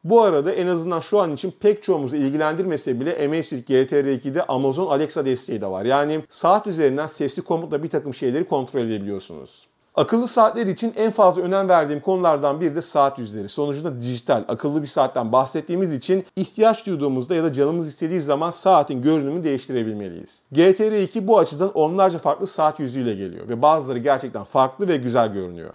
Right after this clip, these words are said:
Saatte iki tane fiziksel düğme var. Bunlardan ilki kırmızı halkalı menü butonu, diğeri ise aktivitelere hızlı erişim butonu. Burada özelleştirme imkanı da tanıyan G T R iki çok sayıda aktivite için takip desteği sunuyor.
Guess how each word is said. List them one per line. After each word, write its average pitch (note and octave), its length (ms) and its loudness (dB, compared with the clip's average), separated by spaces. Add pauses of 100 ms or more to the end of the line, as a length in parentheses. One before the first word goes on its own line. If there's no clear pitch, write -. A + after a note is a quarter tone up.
Saatte F3+ 540 2
iki A3 180 -6
tane G3 240 0
fiziksel E3+ 500 0
düğme C3+ 240 -2
var. F#2 260 -4
Bunlardan D3 520 2
ilki G3 320 -4
kırmızı E3 480 -2
halkalı C#3+ 360 0
menü D#3+ 280 0
butonu, G3+ 460 -2
diğeri D3+ 240 0
ise C#3 200 -4
aktivitelere D3 600 -2
hızlı D3+ 300 -2
erişim A#2 360 -4
butonu. F2 300 -12 (220)
Burada G3 380 4
özelleştirme E3 760 0
imkanı F3 360 0
da F#3 80 0
tanıyan A#2+ 400 -2
G C3+ 220 6
T C#3+ 160 4
R C3+ 160 2
iki D3+ 240 -6
çok G3 220 -2
sayıda C#3 260 0
aktivite E3 400 -2
için G#3 160 -4
takip D3+ 420 -2
desteği A2 320 -4
sunuyor. E2 340 -14